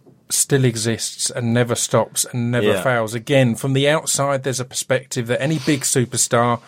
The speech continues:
Speaker 1: they're being w-, weighted on hand and, f-, and foot. But I work on, on, on Taboo with Tom Hardy and all that crowd
Speaker 2: Yeah,
Speaker 1: was
Speaker 2: yeah, yeah.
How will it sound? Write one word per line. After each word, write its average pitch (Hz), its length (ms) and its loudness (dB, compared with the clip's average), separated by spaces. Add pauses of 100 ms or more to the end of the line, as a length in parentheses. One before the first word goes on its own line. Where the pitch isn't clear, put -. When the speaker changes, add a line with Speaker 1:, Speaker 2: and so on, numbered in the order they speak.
(460)
Speaker 1:
they're 123 100 0
being 117 380 0 (120)
w-, 151 280 -12
weighted 139 320 0
on 123 100 -4
hand 117 260 -4
and, 107 100 -8
f-, - 180 -18
and 123 120 -8
foot. - 280 -4
But 135 160 -4 (500)
I 147 80 2
work 156 300 2
on, 131 120 -4 (160)
on, 135 320 2 (540)
on 135 160 2
Taboo 135 380 0
with 110 200 -2
Tom 120 180 2
Hardy 135 360 2
and 104 80 -2
all 110 100 -6
that 175 200 0
crowd 139 200 0
Speaker 2:
Yeah, 98 80 4
Speaker 1:
was 90 140 2
Speaker 2:
yeah, 92 60 -8
yeah. 92 100 -6